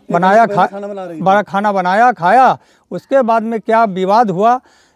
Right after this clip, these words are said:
Speaker 1: ये समझ नहीं मिला। इन्होंने कै-, कैसे घरेलू लड़ाई हुई, उसके बाद इन-, इन्होंने ब-, बाद में मार कर, मार डाला, उसके बाद में चिल्लाने लगे। यही घटना हुई। मेरी बिटिया रेणुका
Speaker 2: वहाँ के चश्मदीद लोगों ने, गांव के लोगों ने
Speaker 1: ये-,
Speaker 2: बताया
Speaker 1: यही,
Speaker 2: कि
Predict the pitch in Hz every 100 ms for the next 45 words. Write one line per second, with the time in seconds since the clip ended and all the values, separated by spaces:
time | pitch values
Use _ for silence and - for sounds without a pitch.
0 | - 196 254 - 226 226 214 208 214 226
1 | 220 214 233 214 220 208 196 180 180 175
2 | 190 196 196 185 190 208 269 294 _ _
3 | - - 214 196 202 202 208 190 185 233
4 | 220 202 175 190 190 220 254 - _ -
5 | 175 190 185 196 202 180 190 190 208 247
6 | 208 208 180 185 202 180 180 175 175 165
7 | 143 139 _ _ _ _ _ _ _ _
8 | _ - 190 202 262 208 151 202 226 208
9 | 269 277 - 185 190 208 180 175 220 196
10 | 190 185 254 262 - 202 233 240 190 214
11 | 190 240 233 208 202 208 240 214 214 226
12 | 214 214 226 220 220 196 214 226 226 285
13 | 233